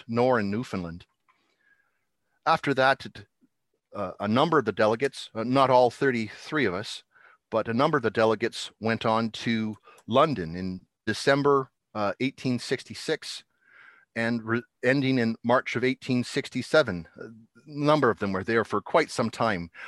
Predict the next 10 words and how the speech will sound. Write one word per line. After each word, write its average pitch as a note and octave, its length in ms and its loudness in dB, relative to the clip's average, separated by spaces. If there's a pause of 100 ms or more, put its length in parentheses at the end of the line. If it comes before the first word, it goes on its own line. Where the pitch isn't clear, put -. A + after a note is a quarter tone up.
(140)
where B2 120 0
we B2 120 2
had D3 180 0
to C3 80 -4
take D3 220 0
our C3 100 4
resolutions B2+ 720 0
through C3+ 240 -2
the G2+ 180 0 (260)
British C#3 340 0